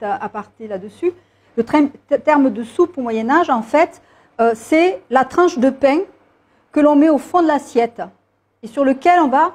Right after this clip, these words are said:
verser les potages, qu'ils soient clairs ou épais. C'est la soupe, c'est la tranche de pain qu'on appelle soupe. Et donc, en fait, au Moyen-Âge, si on vous, on vous parle de soupe, c'est que vous avez mis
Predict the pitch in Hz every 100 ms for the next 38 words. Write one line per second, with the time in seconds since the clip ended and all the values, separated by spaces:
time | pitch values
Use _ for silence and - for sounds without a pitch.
0 | 196 233 247 - 302 247 254 254 233 185
1 | 175 165 _ - 202 233 220 - 262 339
2 | - _ _ _ _ _ 269 294 277 -
3 | 196 - _ _ _ _ _ _ _ _
4 | _ _ - - 269 254 247 370 381 -
5 | 190 _ - 277 233 226 311 277 262 277
6 | 330 427 _ _ 233 226 226 320 311 202
7 | - - 254 - 156 _ _ _ _ _
8 | _ _ _ 247 302 302 _ 190 254 330
9 | 202 196 320 311 247 214 190 240 330 285
10 | 262 233 214 202 196 208 233 220 208 294
11 | 294 - 233 294 262 226 269 240 233 277
12 | 349